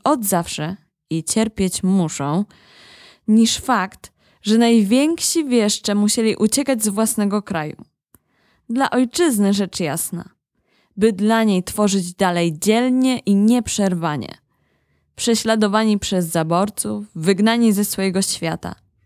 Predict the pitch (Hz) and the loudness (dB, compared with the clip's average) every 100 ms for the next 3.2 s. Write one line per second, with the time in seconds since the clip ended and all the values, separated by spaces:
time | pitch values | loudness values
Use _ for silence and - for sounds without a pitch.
0 | _ _ - 214 208 196 196 - 233 - | _ _ -6 0 0 0 0 -2 -2 -2
1 | 240 - 175 - 190 190 185 - 196 190 | -2 -4 -6 -2 0 0 -4 -4 -6 -4
2 | 196 - 269 254 247 233 190 175 170 - | -4 -2 2 4 4 2 0 0 -2 -6
3 | 170 170 | -8 -8